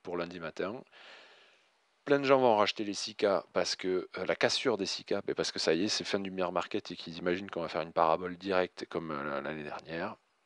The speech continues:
ou il y a deux ans. Et donc, c'est le bon moment pour effectuer la correction daily, dégoûter tout le monde, pour que les, les whales puissent encore refiler encore plus avec tout l'argent qu'elles auront fait dans la montée.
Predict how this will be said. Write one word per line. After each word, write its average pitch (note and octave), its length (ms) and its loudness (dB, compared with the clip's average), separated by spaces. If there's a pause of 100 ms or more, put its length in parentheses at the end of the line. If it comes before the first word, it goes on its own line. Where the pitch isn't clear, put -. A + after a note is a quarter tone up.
ou - 100 -8
il E2 60 -4
y - 20 -2
a D#2+ 40 -4
deux D2+ 200 -6
ans. A2 100 -8 (1400)
Et C3+ 100 8
donc, B2 180 6
c'est A2+ 100 4
le G2+ 60 -2
bon A#2 140 4
moment G2+ 260 2
pour G2+ 160 -2
effectuer F#2+ 360 -2
la G#2 100 6
correction F2+ 420 -2
daily, F#2+ 680 2
dégoûter A2 420 0
tout F#2+ 140 -12
le F2 40 -14
monde, G#2 480 -4 (140)
pour - 180 -8 (160)
que A2 120 0
les, E2 500 0
les F2 100 -2
whales F#2 280 2
puissent G2+ 240 -4
encore F2 320 -2
refiler G2+ 560 -4 (480)
encore D3+ 260 4
plus F#2+ 460 -8 (180)
avec F#2 220 -6
tout G#2+ 100 -6
l'argent F#2 240 -4
qu'elles F2+ 220 -6
auront D#2 160 -12
fait - 260 -6 (100)
dans E2+ 140 -8
la B2+ 160 2 (120)
montée. D#2+ 680 -12